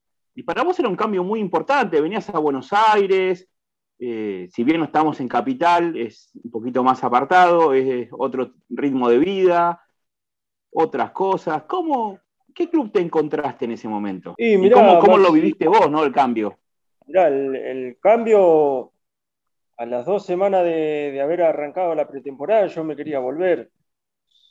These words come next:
Speaker 2: te soy sincero. Eh, porque, vi-, como todo pue-, pueblerino, ¿viste? Todo ti-, todo chico de campo, eh,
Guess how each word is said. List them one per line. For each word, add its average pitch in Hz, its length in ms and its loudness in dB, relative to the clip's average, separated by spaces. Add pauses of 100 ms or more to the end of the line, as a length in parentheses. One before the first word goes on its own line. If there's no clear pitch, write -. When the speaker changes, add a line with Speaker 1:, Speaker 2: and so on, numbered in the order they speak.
Speaker 2:
te 113 100 -20
soy 135 200 -16
sincero. 123 640 -6 (1300)
Eh, 113 420 -14
porque, 113 1300 -10
vi-, 127 540 -14
como 147 220 2
todo 202 280 6
pue-, 170 280 4
pueblerino, 165 760 4
¿viste? 156 320 -2
Todo 170 260 2
ti-, 151 220 -14
todo 185 220 -2
chico 175 240 -4
de 165 120 0
campo, 151 640 -2
eh, 123 340 -12